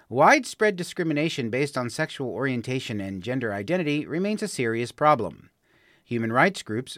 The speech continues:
report that the country sees homophobic or transphobic attacks on almost a daily basis. Some three hundred twenty-six L G B T people were murder victims last year, and that's just the reported number.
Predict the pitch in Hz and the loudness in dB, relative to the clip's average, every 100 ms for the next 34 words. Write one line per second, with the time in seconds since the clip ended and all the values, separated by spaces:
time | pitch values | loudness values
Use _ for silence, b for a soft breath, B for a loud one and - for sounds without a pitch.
0 | - 135 151 170 170 180 165 220 240 214 | -10 -8 -2 -2 -4 -8 -4 -2 -2 -4
1 | 196 - 175 151 156 208 220 151 135 139 | -4 -2 -2 -2 -4 -4 -2 0 0 -2
2 | - 120 123 - 175 185 - 151 131 123 | -2 -4 -2 0 2 2 0 -2 -2 -2
3 | 165 156 - - B B 156 170 - 185 | 2 2 2 -8 B B 0 0 2 2
4 | 196 143 143 135 123 95 110 147 165 - | 4 2 0 -6 -4 -4 -2 0 0 0
5 | - - - _ b b b b b - | -10 -12 -18 _ b b b b b 0
6 | 147 147 143 196 233 190 175 165 160 147 | 4 4 2 0 2 2 0 0 0 2
7 | 139 - 104 123 139 131 131 120 120 107 | -2 -4 -2 0 0 -2 -2 -4 -6 -4
8 | 165 160 110 120 131 131 160 190 175 92 | -2 -2 -4 -4 -2 2 4 4 4 0
9 | 85 92 98 110 - 147 156 - 175 165 | -4 -6 -8 -6 2 4 4 0 -2 0
10 | 67 - b b 127 160 208 - - 160 | -2 -8 b b 2 6 6 4 -2 -2
11 | - 160 165 160 127 98 82 69 60 - | -2 -4 -2 0 0 0 -4 -10 -14 -18
12 | - | -20